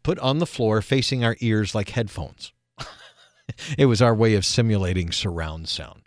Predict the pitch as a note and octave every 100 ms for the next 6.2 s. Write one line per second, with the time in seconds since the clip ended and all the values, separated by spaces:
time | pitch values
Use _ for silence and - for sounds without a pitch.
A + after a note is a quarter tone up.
0 | _ - - D3+ D#3+ C3 C3+ E3+ C#3+ B2
1 | A#2+ A2+ B2+ A2+ A2+ G2 - A#2 C#3+ A#3+
2 | E3+ - - - G#3 - F#3 F3 D3 A#2+
3 | B2 G#2 C#3 D3 B2+ A#2 B2+ A#2 A#2+ A#2+
4 | A#2+ C#3 A#2 C3 B2 B2 B2 - E3 C4
5 | A#2+ F#2+ F2+ E2 D#2+ C#2+ - C2 A#1+ A1
6 | E2+ -